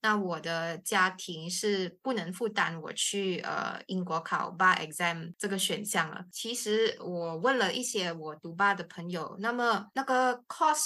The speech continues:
本身其实还是可以负担得起的，会花费比较多的地方反而是在于生活费。你在，呃，英国读 bar 这一年，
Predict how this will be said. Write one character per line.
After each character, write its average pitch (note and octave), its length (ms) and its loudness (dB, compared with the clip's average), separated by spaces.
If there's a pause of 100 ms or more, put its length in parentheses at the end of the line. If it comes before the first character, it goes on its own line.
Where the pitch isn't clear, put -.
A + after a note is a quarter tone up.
本 D#3 260 -2
身 E3+ 300 -4
其 - 280 -2
实 G3+ 160 0
还 F3 340 0
是 G#3 280 0
可 - 160 -2
以 F3+ 80 0
负 A3+ 140 -4
担 D#3+ 220 0
得 D#3 100 -6
起 - 240 -4
的， - 180 -6
会 D#4+ 120 -4
花 B3+ 240 6
费 C#4+ 260 2
比 F3 180 -6
较 A#3 220 4
多 G#3+ 220 -2
的 F#3 60 -4
地 A#3+ 160 -6
方 F#3 180 2
反 E3+ 220 -2
而 F3 80 -6
是 A3 140 -4
在 A3 160 4
于 F3 120 -2
生 F3 280 -2
活 D#3+ 160 -6
费。 - 300 -4
你 F#3+ 140 -6
在， A3+ 220 2
呃， - 200 -4
英 G#3 220 -2
国 E3+ 260 -4
读 F3 300 -10
bar G#3+ 220 6
这 A3+ 120 0
一 B3+ 140 0
年， F#3+ 440 -6